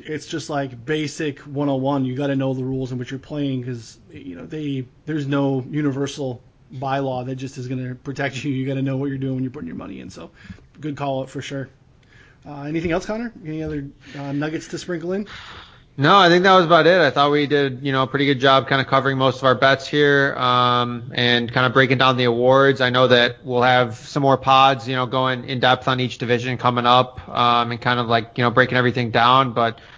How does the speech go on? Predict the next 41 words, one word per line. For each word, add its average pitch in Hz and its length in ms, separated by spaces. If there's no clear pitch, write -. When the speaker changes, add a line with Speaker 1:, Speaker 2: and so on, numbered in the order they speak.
Speaker 2:
I 131 40
think 139 160
both 139 220
you 143 120
and 131 80
I 139 260
were 127 140
trying 135 240
to 123 280
wait 131 180
a 135 60
little 131 200
bit 127 420
to 120 320
get 139 80
a 131 60
little 131 140
more 127 140
certainty 139 600
and, 117 280
um, 113 600
kind 127 120
of 120 60
understand, 127 960
like, 131 120
it's 127 100
a 147 60
lot 151 160
easier 143 180
to 139 60
break 139 160
down 139 140
a - 20
division 127 400
once, 127 260
like, 123 140
camps 135 320
start 139 400
and, 117 260
you 117 80
know, 117 220